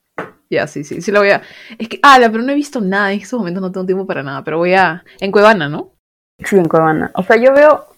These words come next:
Speaker 2: lit-, el primer día, mi internet estaba hecho una caca, así que solo vi como que veinte minutos, y ayer vi,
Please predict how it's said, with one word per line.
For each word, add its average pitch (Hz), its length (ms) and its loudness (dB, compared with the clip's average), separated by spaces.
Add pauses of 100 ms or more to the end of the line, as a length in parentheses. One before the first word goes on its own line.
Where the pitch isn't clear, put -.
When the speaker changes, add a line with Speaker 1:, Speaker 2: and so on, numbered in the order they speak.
(140)
Speaker 2:
lit-, 185 280 -2
el 196 140 2
primer 240 280 2
día, 254 320 -2 (400)
mi 190 100 0
internet 190 340 -2
estaba 208 220 -4
hecho 208 140 -6
una 185 160 -4
caca, 180 280 -8
así 214 220 -8
que 180 120 -6
solo 175 200 -2
vi 175 120 -4
como 180 200 -2
que 156 100 -4
veinte 156 240 -4
minutos, 160 540 -8
y 160 100 -2
ayer 175 320 0
vi, 185 320 -2